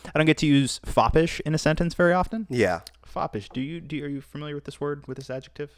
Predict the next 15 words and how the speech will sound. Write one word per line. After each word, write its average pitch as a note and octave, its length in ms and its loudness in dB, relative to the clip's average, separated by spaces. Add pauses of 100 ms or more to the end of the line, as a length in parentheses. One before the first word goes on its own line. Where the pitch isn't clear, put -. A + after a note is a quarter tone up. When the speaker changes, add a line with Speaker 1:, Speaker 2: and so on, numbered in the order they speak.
Speaker 2:
I A#2 160 6
am. A#2+ 340 6
I A#2+ 140 4
couldn't B2 400 -2
define A2+ 460 4
it A2 280 0
off G#2 220 2
the G#2 100 0
cuff, A2+ 460 2
but F#2+ 340 0 (300)
I A2+ 140 4
am G#2+ 160 4
aware F#2+ 420 6
of F#2+ 80 2
its - 320 2